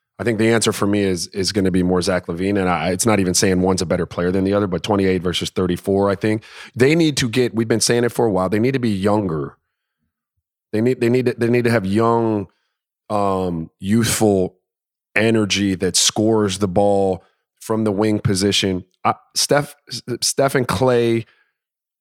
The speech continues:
will go down as the best shooting duo ever, but Klay hasn't been, Klay wasn't himself. We were, we were saying it on the pod,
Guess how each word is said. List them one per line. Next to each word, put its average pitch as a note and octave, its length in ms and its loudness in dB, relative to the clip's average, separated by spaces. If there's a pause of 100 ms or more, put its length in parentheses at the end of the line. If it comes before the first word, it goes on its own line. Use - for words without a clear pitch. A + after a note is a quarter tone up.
(200)
will A2+ 140 0
go A2+ 160 2
down G#2+ 220 2
as G#2 100 0
the G#2+ 100 0
best G#2 240 0
shooting A2 380 2
duo G2+ 320 2
ever, F2+ 540 -2
but G2+ 120 2
Klay C3+ 280 2
hasn't A#2+ 360 0
been, A#2 200 0
Klay D3+ 260 0
wasn't D3+ 320 2
himself. B2+ 540 -2 (1400)
We A#2+ 160 -2
were, D3 180 2
we C3 140 -2
were D3+ 80 2
saying B2 240 2
it A#2+ 100 2
on A#2+ 80 2
the A2+ 60 2
pod, B2 480 0